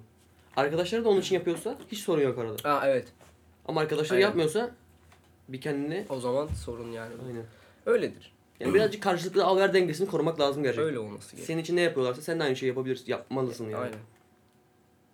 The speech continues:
Speaker 2: O yüzden ona da aynı şeyi söylemek ihtiyacı hissettim. Ama tabii dediğin gibi olay, onun kendi bileceği iş. Birazcık da
Speaker 1: Ya birazcık da
Speaker 2: bazı
Speaker 1: bunu senin
Speaker 2: şeyleri
Speaker 1: söylemen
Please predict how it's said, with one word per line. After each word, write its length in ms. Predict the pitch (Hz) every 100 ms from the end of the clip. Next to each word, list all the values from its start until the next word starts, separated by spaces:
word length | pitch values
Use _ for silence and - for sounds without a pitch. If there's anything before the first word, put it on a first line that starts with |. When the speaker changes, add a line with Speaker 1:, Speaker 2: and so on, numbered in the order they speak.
| _ _ _ - - _ _ _ _ _
Speaker 2:
O 140 | 165 196
yüzden 280 | 170 214
ona 320 | 226 165 185 196
da 80 |
aynı 320 | 190 190 185 170
şeyi 220 | 170 175
söylemek 840 | - 160 156 165 160 - - -
ihtiyacı 520 | 139 127 - 139 139 185
hissettim. 640 | 165 - 151 147 - 123 120
Ama 220 | 143 151
tabii 340 | 156 131 151 180 - _ -
dediğin 300 | 139 135 135
gibi 180 | 107 123
olay, 240 | 139 135 -
onun 120 | 143
kendi 340 | 139 139 135 135
bileceği 240 | 110 101
iş. 180 | - -
Birazcık 400 | 143 139 131 -
da 160 | 135 - - _ _ _
Speaker 1:
Ya 140 | 185 175
birazcık 220 | 196 185
da 80 | 147
Speaker 2:
bazı 100 | 180
Speaker 1:
bunu 80 |
senin 80 | 190
Speaker 2:
şeyleri 180 | 170 175
Speaker 1:
söylemen 400 | 170 151 170 -